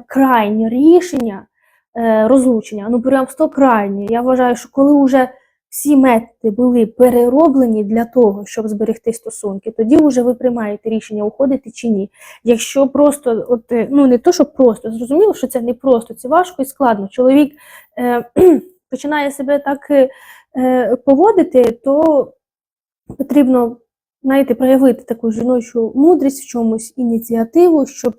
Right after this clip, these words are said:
ви змогли заново налагодити зв'язок. Проте не забувайте, що це не має бути гра в одні ворота. Е, це має бути обоюдне бажання. Ми все робимо добровольно, правильно? Правильно. Якщо ми говоримо про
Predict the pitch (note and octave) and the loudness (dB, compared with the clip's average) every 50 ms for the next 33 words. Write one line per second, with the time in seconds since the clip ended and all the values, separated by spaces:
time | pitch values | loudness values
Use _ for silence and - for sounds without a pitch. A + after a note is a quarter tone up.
0 | _ - C4 C4+ A#3 A#3 A3+ A3+ A3+ B3 B3+ B3 A3+ A#3+ C#4 D#4+ D#4 C#4+ B3 B3 | _ -4 -2 -2 -2 -4 -8 -4 -2 -2 -2 0 -2 -2 -2 0 0 0 -2 -2
1 | A#3 A3+ A3 A3+ B3 C4+ C4+ B3+ B3 - _ _ - B3 A#3+ - - - - _ | -2 -2 0 2 2 2 0 -2 -6 -10 _ _ -8 -8 -8 -10 -16 -20 -20 _
2 | _ C4+ C4+ A#3+ B3+ A3+ A3+ A3+ A3+ - F4 F#4 F#4 E4 D4 D#4 C#4+ D4 C4+ C#4 | _ -2 0 2 0 0 0 -4 0 2 2 4 4 4 2 2 0 2 2 0
3 | A#3+ A3 G#3 - - - A#3 A3+ - A3+ A3+ A#3 B3+ C#4 D4 D#4+ D#4 C#4 B3+ C#4+ | 0 0 -4 -6 -10 -12 -12 -10 -8 -8 -6 -6 -6 -4 -4 -4 -4 -4 -6 -6
4 | C#4 - B3 G3+ G#3+ B3 C4 C4 A#3+ A3+ G#3+ A3+ A#3+ A3+ A#3 A3 G#3+ G3 F#3+ - | -6 -6 -6 -4 -2 -2 0 0 0 0 0 0 0 0 -2 -2 -2 -4 -6 -8
5 | - G#3 - _ _ _ - _ _ _ _ - A3+ A3+ A3 A3 G#3+ G#3 G#3+ - | -14 -20 -20 _ _ _ -20 _ _ _ _ -8 -6 -4 -4 -4 -6 -8 -12 -16
6 | _ _ - - C#4 D#4+ D#4+ C#4+ C4 B3 A#3+ A3+ A#3 A#3 A#3 A#3 A3 G#3+ - _ | _ _ -2 0 2 2 2 0 0 0 0 0 0 0 0 -2 -4 -4 -8 _
7 | - C#4+ C#4+ A#3+ C4 B3 A#3+ B3 C4+ C#4+ D4+ C4 C4 A#3+ A#3+ B3 A#3+ A#3+ A#3 A3+ | -4 -2 0 2 2 2 2 2 2 2 2 0 0 -2 -2 -4 -4 -6 -8 -8
8 | A#3+ A#3+ A#3 A#3 A#3 G#3+ G#3 G#3 G#3 G#3+ A#3 D#4 E4 - - A#3+ A#3 C4+ B3+ B3+ | -6 -6 -6 -4 -6 -6 -6 -6 -8 -6 -4 -4 -4 -4 -4 -2 0 2 2 2
9 | A#3+ A3+ A#3+ A#3 A3+ A#3 G#3+ G3+ G3 G3 G3 G3 G3 - C#4 D#4 D#4+ B3 G#3 G3 | 0 0 -2 -2 -2 -4 -6 -6 -8 -8 -10 -10 -4 0 0 0 0 0 -4 -10
10 | _ _ - G#3+ G3+ G3 G3+ A3+ - _ _ - - - - - - _ _ _ | _ _ -8 -8 -6 -6 -10 -14 -18 _ _ -20 -20 -20 -20 -20 -20 _ _ _
11 | _ _ _ _ _ _ - C4 - - G#4 G#4 F4+ E4 F#4 F4+ - - - - | _ _ _ _ _ _ 0 0 2 4 4 4 6 4 2 2 -2 -6 -10 -12
12 | D#4+ C4+ B3 A#3 C4 B3+ C#4+ D#4 D#4 D4 C4+ C4 B3+ B3+ A#3+ A#3 A#3 - A#3+ | -12 -12 -8 -6 -6 -2 -2 -2 0 0 -2 0 0 -2 -2 -4 -6 -6 -8